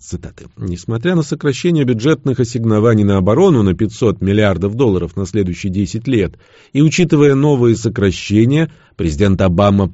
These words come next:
подчеркнул, что, цитата, "это будет достигаться не за счёт рискованного Азиатско-Тихоокеанского региона". Конец цитаты. Если перефразировать доклад более простыми словами – Целое столетие С Ш А уделяли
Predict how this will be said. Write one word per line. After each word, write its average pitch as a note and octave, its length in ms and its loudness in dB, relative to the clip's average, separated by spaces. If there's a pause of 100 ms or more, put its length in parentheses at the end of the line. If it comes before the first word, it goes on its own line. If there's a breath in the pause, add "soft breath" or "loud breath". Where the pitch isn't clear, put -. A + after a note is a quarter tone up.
(120)
подчеркнул, G#2 720 0
что, - 320 -4
цитата, B2 640 -6 (400 soft breath)
"это F3+ 320 2
будет E3+ 260 4
достигаться C#3+ 720 0
не F#3 180 4
за D3+ 160 4
счёт C#3 380 0
рискованного A2+ 920 2
Азиатско-Тихоокеанского G2+ 1500 -2
региона". D2 680 -6
Конец E2+ 400 -6
цитаты. - 560 -16 (320)
Если F#2 380 0
перефразировать F#2 680 2
доклад F#2+ 400 -2
более F2+ 280 0
простыми F2+ 400 -6
словами – F#2 560 -4 (460 soft breath)
Целое F#3 380 2
столетие C#3+ 600 0
С F2 160 -10
Ш C#3 220 0
А C3+ 40 4
уделяли B2+ 420 0